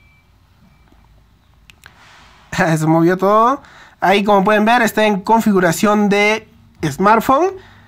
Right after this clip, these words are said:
Vamos a dejar esto por aquí, que se enfoque otra vez la cámara.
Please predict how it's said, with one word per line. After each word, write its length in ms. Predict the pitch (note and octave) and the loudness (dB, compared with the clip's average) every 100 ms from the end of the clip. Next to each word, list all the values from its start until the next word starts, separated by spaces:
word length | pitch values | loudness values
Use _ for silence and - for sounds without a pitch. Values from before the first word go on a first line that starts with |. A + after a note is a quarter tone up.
| _ _ - | _ _ -4
Vamos 240 | F3 E3 | -2 -2
a 60 | C#3+ | -4
dejar 220 | D3 F#3 | -2 0
esto 220 | F3+ F3 | 0 -2
por 180 | E3 G#3+ | -2 0
aquí, 360 | G3 A3 B3 E4 E4 - - - - - - - _ _ _ _ _ _ _ _ _ - | 0 0 0 0 -4 -12 -20 -20 -20 -18 -18 -20 _ _ _ _ _ _ _ _ _ -10
que 120 | F3 | -8
se 120 | D#3 | -6
enfoque 300 | C#3 G3 F3+ | -2 0 0
otra 180 | D#3+ E3+ | 0 0
vez 100 | F#3+ | 0
la 100 | F3 | 0
cámara. 520 | A3 A#3+ A#3+ B3+ D4+ | 0 2 2 2 0